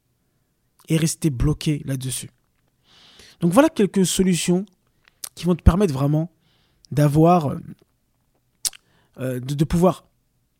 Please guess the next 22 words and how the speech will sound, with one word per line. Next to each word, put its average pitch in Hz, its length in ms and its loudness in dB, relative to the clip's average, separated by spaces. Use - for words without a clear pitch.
ancrer 208 320 4
cette - 220 -2
croyance 170 420 2
en 151 80 -2
toi. 165 260 -4
Parce 156 140 -2
que, 170 100 0
en 196 120 0
fait, 180 240 -2
les 147 140 -2
accords 151 300 -2
Toltec, 156 320 -2
c'est 143 140 -4
quoi ? 139 160 -4
Ce - 120 -6
ne 135 80 -6
sont 139 200 -6
que 143 140 -6
des 135 120 -4
croyances 151 460 -4
que 143 560 0
si 190 460 0